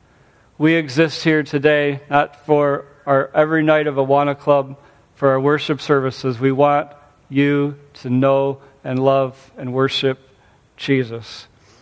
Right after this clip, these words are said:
It is through him that you receive salvation, forgiveness of sin,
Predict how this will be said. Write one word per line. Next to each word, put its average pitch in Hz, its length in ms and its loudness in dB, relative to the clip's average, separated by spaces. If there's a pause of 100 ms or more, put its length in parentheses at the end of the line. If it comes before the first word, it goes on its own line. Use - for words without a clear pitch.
(220)
It 135 100 2
is 135 200 -2
through 143 260 0
him 131 400 -2 (580)
that 131 180 0
you 131 140 -4
receive 127 680 -2 (420)
salvation, 127 880 -2 (180)
forgiveness 123 600 -4
of 117 100 -14
sin, 117 380 -4